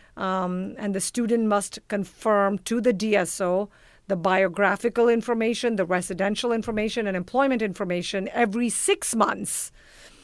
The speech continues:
And, uh, really, this is not a new requirement, but it has not been consistently followed.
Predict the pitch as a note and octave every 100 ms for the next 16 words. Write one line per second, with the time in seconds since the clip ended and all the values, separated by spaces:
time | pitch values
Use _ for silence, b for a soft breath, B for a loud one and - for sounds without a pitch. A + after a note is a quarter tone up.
0 | B B B B G#3+ G#3+ G#3 - F#3+ G#3+
1 | G#3+ C4 D4+ C4+ G#3 A3 A3 G3+ A3+ B3+
2 | G#3+ G#3 G3 B3+ B3+ B3+ - B3+ C4 C#4+
3 | C#4+ A3 G#3 G3+ G#3 F#3 G#3 F#3+ F#3 F#3+
4 | G3+ F3+ - G3+ A#3 G3+ F#3+ - - F3+
5 | F#3 A#3 D#4